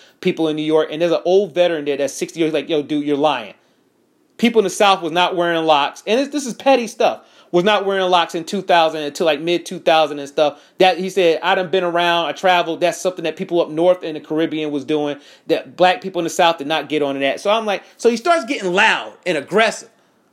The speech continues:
And I could tell where this is going. This is not about locks, America. When I, when I deal with these low-life, trifling Negroes, I can see this a mile away where it's coming from and where it's about to go. So I'm, I get up, I walk away, and he's run up on me, and he's talking aggressive.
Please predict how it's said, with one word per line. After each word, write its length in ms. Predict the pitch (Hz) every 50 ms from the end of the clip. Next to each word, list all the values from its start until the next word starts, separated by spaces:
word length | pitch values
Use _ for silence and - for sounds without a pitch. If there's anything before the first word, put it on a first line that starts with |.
| _ _ _ _ -
And 80 | 220
I 80 | 269 302
could 120 | 262 269 -
tell 300 | - 302 302 302 277 254
where 100 | 233 214
this 140 | 214 -
is 100 | 190 165
going. 300 | 135 214 233 214 170 147
This 120 | 185 226 247
is 60 | 269
not 240 | 302 339 359 349 330
about 260 | - 311 302 247 220
locks, 340 | 220 254 262 214 - - -
America. 460 | 156 156 156 151 151 147 - - 139 - - _
When 140 | - 226 247
I, 140 | 240 233
when 120 | 247 240 269
I 80 | 277 254
deal 260 | 208 - 294 330 320
with 100 | 294 -
these 140 | 262 247 233
low-life, 520 | 220 240 254 262 247 226 233 240 226 226
trifling 520 | - - - 214 226 220 220 220 214 196 190
Negroes, 520 | 202 226 208 202 233 240 240 240 233 233 - _ - _ _
I 120 | 208 240 269
can 160 | 269 233 214
see 260 | - - - 269 269
this 200 | - 226 226 -
a 60 | 196
mile 300 | 190 196 202 208 202 196
away 260 | 190 180 185 185 175
where 440 | 160 156 160 170 160 160 156 151 - -
it's 160 | 175 160 143 -
coming 420 | - _ _ - 226 226 220 208
from 260 | 214 - 208 202 196 -
and 140 | 160 156 151
where 140 | 165 180 180
it's 100 | 165 -
about 240 | - 170 175 - -
to 60 | 147
go. 300 | 117 143 170 156 - - - _ _ _ _ _ _ _
So 240 | - - 269 254 247
I'm, 220 | 208 247 262 254
I 160 | 202 202 220
get 180 | 202 175 262 294
up, 140 | 285 285 233
I 60 | 202
walk 300 | 202 208 214 233 233 233
away, 440 | 220 208 214 208 202 202 196 190 -
and 340 | - 190 190 185 185 185 185
he's 280 | 190 208 196 180 - - - _ _
run 240 | - 139 214 247 262
up 180 | 302 320 311 247
on 160 | 214 190 185
me, 100 | 185 190
and 120 | - 190
he's 140 | 185 180 -
talking 320 | - 202 180 175 180 226
aggressive. 520 | 240 214 240 285 294 294 285 - - -